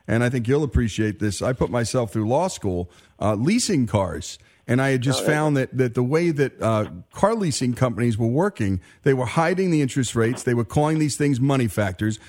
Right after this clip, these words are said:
Speaker 1: They were selling the cars up. And all I did was treat the car lease like a sale. I had total transparency. And the next thing you know, I know, not only had great cars 'cause I was buying the trades for a fair price, Brian,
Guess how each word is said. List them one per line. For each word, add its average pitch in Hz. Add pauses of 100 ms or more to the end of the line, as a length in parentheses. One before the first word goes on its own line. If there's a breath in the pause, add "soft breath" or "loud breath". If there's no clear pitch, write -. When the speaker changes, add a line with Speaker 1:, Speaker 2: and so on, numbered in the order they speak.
(140 loud breath)
Speaker 1:
They 139
were 139
selling 190
the 165
cars 131
up. 113
And 143
all 220
I 202
did 143 (320 soft breath)
was 143
treat 208
the 156
car 196
lease 123
like 120
a 110
sale. 135 (280 soft breath)
I 135
had 135
total 202
transparency. 139 (200 soft breath)
And 147
the 160
next 220
thing 180
you 165
know, 156
I 196
know, 262
not 180
only 185
had 143
great 135
cars 135
'cause 131
I 127
was 120
buying 127
the 120
trades 120
for 117
a 104
fair 113
price, 113
Brian, 165